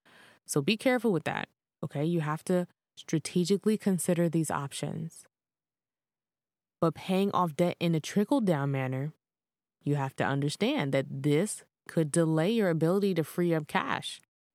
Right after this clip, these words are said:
and to meaningfully invest your money. So think about that as well. And for my listeners between the ages of forty-five and fifty-four,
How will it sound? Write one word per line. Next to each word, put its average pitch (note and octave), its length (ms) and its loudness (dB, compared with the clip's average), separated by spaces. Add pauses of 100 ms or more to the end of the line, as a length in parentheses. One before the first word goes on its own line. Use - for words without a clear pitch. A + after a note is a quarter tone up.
(120)
and D#3 160 0
to D3+ 80 -4
meaningfully D3+ 800 0 (600)
invest C#3 680 -2 (140)
your D3 180 0
money. D3+ 400 -2 (1080)
So - 140 -4
think C3 220 -10
about C3 240 -4
that E3 180 2
as D3 180 -2
well. D3 260 -2 (1900)
And F3+ 100 0
for F#3+ 160 2
my G3+ 160 4
listeners G3+ 540 2
between F#3+ 260 2
the G3 160 2
ages G3+ 300 2
of G3 100 2
forty-five F#3 600 0
and F#3 120 0
fifty-four, F#3+ 680 -2